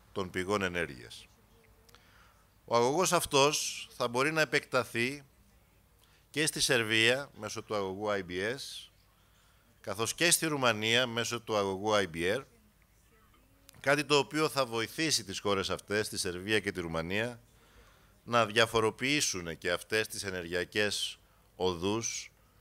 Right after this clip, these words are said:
καθώς και τις πηγές εφοδιασμού τους. Τα έργα αυτά αποτελούν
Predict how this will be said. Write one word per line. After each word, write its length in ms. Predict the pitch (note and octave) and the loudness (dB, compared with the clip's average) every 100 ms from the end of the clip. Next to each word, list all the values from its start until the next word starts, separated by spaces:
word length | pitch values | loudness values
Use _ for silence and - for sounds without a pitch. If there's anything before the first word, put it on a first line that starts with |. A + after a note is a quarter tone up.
| _ - | _ -4
καθώς 380 | G2+ G#2 A2 | -2 0 0
και 100 | - | -2
τις 200 | G#2+ G2+ | -6 -8
πηγές 420 | - F#2 F#2+ G2+ G2+ | -8 -4 0 0 0
εφοδιασμού 600 | F2 F2 E2+ D#2 D#2+ C#2 | -6 -6 -6 -6 -8 -16
τους. 340 | - - - _ _ _ _ _ _ _ _ _ _ _ _ _ _ | -20 -20 -20 _ _ _ _ _ _ _ _ _ _ _ _ _ _
Τα 160 | - A#2 | 4 8
έργα 260 | E3+ F3 D#3+ | 8 8 4
αυτά 340 | - C#3 C3 | 6 8 8
αποτελούν 800 | B2+ B2+ A#2 A#2+ C#3+ D3+ C3+ | 6 2 0 2 0 -2 -6